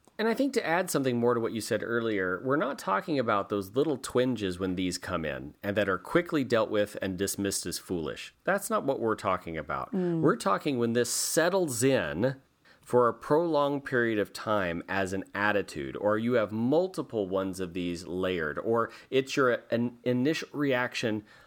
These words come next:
Speaker 1: most of the time, not just once in a while.
Speaker 2: And you definitely know if it becomes a problem when you start acting or changing what you do based upon some of these worries or fears.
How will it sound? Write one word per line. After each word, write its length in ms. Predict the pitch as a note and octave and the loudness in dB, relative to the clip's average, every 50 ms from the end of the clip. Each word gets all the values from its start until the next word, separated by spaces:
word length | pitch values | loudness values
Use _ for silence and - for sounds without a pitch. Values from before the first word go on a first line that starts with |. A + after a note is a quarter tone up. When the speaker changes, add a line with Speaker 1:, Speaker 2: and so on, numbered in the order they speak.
| _ _ - | _ _ -8
Speaker 1:
most 720 | G2+ G#2 A2 A#2+ C#3 D3 D#3+ E3 D#3 - - - - - - - | -4 0 2 4 4 4 4 2 0 -4 -6 -8 -8 -6 -4 0
of 200 | G#2 G2+ F2 F2 | 0 0 0 0
the 80 | F#2 F2+ | -2 -2
time, 640 | - - - F2+ E2+ E2+ E2 E2 E2 E2 E2+ F2+ - - | -2 -2 -2 0 0 2 2 0 -2 -2 -6 -8 -10 -6
not 380 | - G#2+ G#2+ A2 A2+ A#2 - A#2+ | -2 0 2 2 2 0 0 -2
just 340 | G#2 A2 A2 G#2 G2+ - - - | 0 0 2 2 0 -2 -10 -14
once 460 | - F#2 F#2 G#2 G#2 G2+ G#2 G#2 - - | -10 -2 0 0 2 0 0 -4 -8 -8
in 180 | - G2 F2+ | -6 -4 -2
a 60 | E2+ | -2
while. 240 | D#2+ D#2+ E2+ D#2+ D#2 | -2 -2 -2 0 0
Speaker 2:
And 100 | G#3 G#3+ | 2 2
you 60 | G#3 | 2
definitely 420 | G3 A3+ C4 D4 - D4+ - G#3+ G3+ | 2 2 0 0 0 -2 -2 -2 0
know 220 | G3 F#3+ F3+ F3+ | 0 2 0 0
if 120 | F3 F3 F3+ | 0 -2 -4
it 80 | E3 | -4
becomes 380 | - F3 - - F3+ E3+ D#3+ - | -4 -4 -4 -2 -2 -2 -2 -4
a 40 | E3 | -6
problem 440 | - - F#3 F3+ F3 F3 E3+ E3 E3 | -2 2 2 2 2 2 0 -2 -2
when 120 | E3 E3 | -2 -2
you 100 | E3 E3+ | -2 -2
start 480 | E3 - - - F3+ E3 E3 - - - | -4 -4 -4 -4 -2 -2 -2 -4 -6 -4
acting 440 | - F3 F#3 G3+ - - G3 F3 E3 | -2 0 0 -2 -2 -2 -4 -2 -2
or 100 | E3 D#3+ | -2 -4
changing 640 | - - - - G3 G3+ G#3 G#3 G3+ F#3 F#3 E3+ E3+ | -6 -8 -10 -6 -4 -2 -2 0 0 0 -2 -2 -2
what 220 | E3 E3 E3 - - | -2 -4 -4 -4 -4
you 80 | E3 | -4
do 380 | D3+ D#3 - F#3+ G3+ F#3+ E3+ D#3+ | -4 -2 -2 0 2 2 2 0
based 480 | D#3+ - E3 E3+ F3+ F#3 - - - | -2 -2 -2 0 0 -2 -4 -6 -8
upon 580 | F3 E3 - - D#3+ D#3 D#3 D3+ D3 D3+ D3+ D3+ | -8 -8 -6 -4 -2 -2 0 0 0 0 -2 -2
some 300 | D3+ - - D#3+ D#3+ D#3+ | -4 -4 -4 -4 -4 -4
of 80 | D3+ D#3 | -4 -4
these 240 | D3+ D3 D3+ - | -4 -6 -6 -6
worries 320 | D3+ D3+ D3+ D3 C#3+ C#3+ D3+ | -6 -4 -4 -4 -6 -6 -8
or 80 | D3 | -10
fears. 640 | D3 - - F3 F3 E3 C#3+ - - - - - - | -8 -4 -2 0 0 0 -2 -6 -10 -14 -16 -18 -18